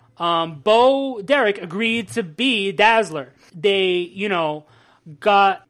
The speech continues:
Bo Derek's husband attached to it to direct, um, which nobody really liked. But Bo Derek said, "I'm only gonna be in it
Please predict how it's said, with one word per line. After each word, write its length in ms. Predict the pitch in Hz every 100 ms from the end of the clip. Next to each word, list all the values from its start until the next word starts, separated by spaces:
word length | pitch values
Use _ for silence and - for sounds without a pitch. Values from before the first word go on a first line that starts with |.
| -
Bo 260 | 170 214
Derek's 340 | 208 220 202 202
husband 680 | - 294 220 190 160 165 - _ _ _
attached 480 | 208 - 226 220 -
to 100 | 208
it 180 | 202 202
to 420 | 202 185 175 165
direct, 600 | 143 190 214 165 - - _ - _ _ -
um, 340 | 170 165 160
which 200 | 170 180
nobody 400 | 196 214 285 294
really 300 | 269 254 262
liked. 560 | 240 240 151 - - - _ _
But 340 | 185 196 147 -
Bo 240 | 226 226
Derek 380 | 214 311 254 190
said, 320 | - 190 185
"I'm 200 | 226 294
only 180 | 269 240
gonna 200 | 208 202
be 240 | 175 320
in 140 | 392 185
it 200 | 156